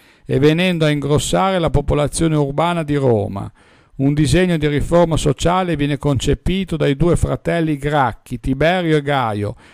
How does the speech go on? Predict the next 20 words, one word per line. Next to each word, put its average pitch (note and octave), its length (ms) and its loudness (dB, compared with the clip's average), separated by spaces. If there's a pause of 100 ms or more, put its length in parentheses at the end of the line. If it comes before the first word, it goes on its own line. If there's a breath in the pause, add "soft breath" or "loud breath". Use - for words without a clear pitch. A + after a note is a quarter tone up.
(160 loud breath)
di C3 180 2
origine D#3+ 480 4
nobile. A#2+ 600 0 (340 soft breath)
Essi D#3 360 2
puntano E3 500 2
a D3+ 60 0
ridistribuire D3 760 0
le D3 180 -2
terre F3 380 -2
in C#3+ 100 -2
base D3+ 300 0
a C#3+ 60 2
un C#3 80 -2
criterio D3+ 560 -2
di D3 120 -2
equità C#3 640 -2 (500 soft breath)
per E3 220 4
risarcire D#3+ 800 -6
i D3 80 -2
contadini B2+ 1080 0